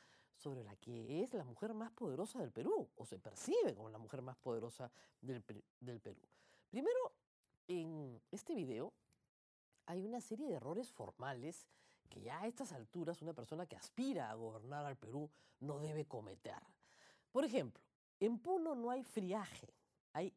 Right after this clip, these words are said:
helada. Friaje hay en la Amazonía peruana, friaje hay en Madre de Dios. ¿Qué es el friaje? Un fenómeno por el cual baja la temperatura a toda velocidad de treinta grados a veinte grados, puede bajar hasta quince grados.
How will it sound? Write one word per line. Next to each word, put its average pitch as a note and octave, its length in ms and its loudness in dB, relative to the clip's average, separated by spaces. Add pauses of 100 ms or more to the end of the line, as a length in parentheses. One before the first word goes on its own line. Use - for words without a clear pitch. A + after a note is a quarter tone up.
(100)
helada. D3 560 2 (880)
Friaje B3+ 560 4
hay C#4+ 280 4
en D#3+ 220 -2
la D3 60 0
Amazonía C#3+ 720 -2
peruana, E3 580 0
friaje E3+ 480 -2
hay F#3+ 140 2
en F#3 120 -2
Madre C#3+ 380 -2
de C#3 140 -2
Dios. D#3+ 400 0 (420)
¿Qué B3 80 -2
es C#4 100 2
el D4 120 2
friaje? D4 340 2
Un A#3 100 0
fenómeno G#3+ 320 0
por E3 120 4
el C3+ 80 -2
cual F#3 160 2
baja F3 260 0
la E3 80 2
temperatura C#3 640 0
a B2+ 100 -4
toda A#3+ 260 4
velocidad F#3+ 540 4 (460)
de D#3+ 140 -2
treinta F4+ 340 4
grados F#4 520 4 (480)
a B2+ 100 0
veinte G#3+ 300 4
grados, A3+ 420 2 (720)
puede G#3+ 140 8
bajar G3 180 4
hasta D#3 140 -6
quince G3+ 320 0
grados. B2+ 440 0